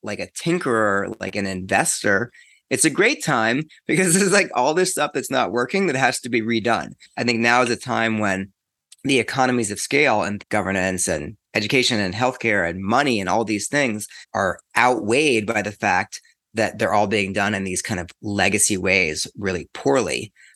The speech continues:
And it's a time when, like, local groups, you could make, like, a ten thousand person village with your own healthcare system and probably do <laughs> better than a lot of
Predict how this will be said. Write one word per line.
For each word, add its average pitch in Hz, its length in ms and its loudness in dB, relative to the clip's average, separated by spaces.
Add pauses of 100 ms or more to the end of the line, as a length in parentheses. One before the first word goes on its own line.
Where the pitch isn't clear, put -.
(120)
And 110 100 0
it's 98 80 -4
a 98 60 -4
time 101 420 0
when, 90 220 -2
like, 87 180 -2
local 95 300 0
groups, 101 340 -2 (240)
you 113 140 -8
could 113 120 0
make, 110 180 0
like, 107 100 0
a 101 60 0
ten 98 220 -2
thousand 101 300 2
person 92 600 -4
village 95 600 -2
with - 180 -8
your 98 120 -2
own 87 120 -2
healthcare 92 400 0
system 85 320 -6
and 90 120 -6 (320)
probably - 260 0
do 147 160 0
<laughs> 123 140 2
better 190 260 4
than 151 240 0 (160)
a 127 80 -2
lot 104 200 2
of 101 120 -6